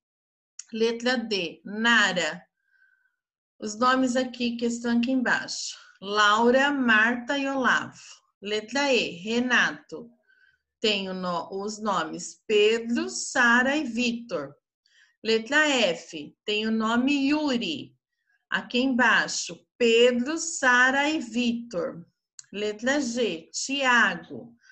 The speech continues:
Os nomes aqui embaixo são Pedro, Sara e Vitor.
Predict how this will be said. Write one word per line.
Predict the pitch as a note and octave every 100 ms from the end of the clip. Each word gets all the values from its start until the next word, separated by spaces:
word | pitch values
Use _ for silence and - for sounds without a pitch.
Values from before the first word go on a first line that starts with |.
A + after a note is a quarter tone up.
| - _ -
Os | G#3 G#3
nomes | A3+ A#3 B3+ B3 A#3+
aqui | A#3+ B3
embaixo | A#3+ A#3 A#3 A#3 B3
são | - - F3+ D3+ - -
Pedro, | A#3+ A#3+ C4 B3 C#4+ D#4+
Sara | - C4 A#3 A#3 B3 B3+ C4
e | B3+
Vitor. | A#3 C4 C4 - - D3+ -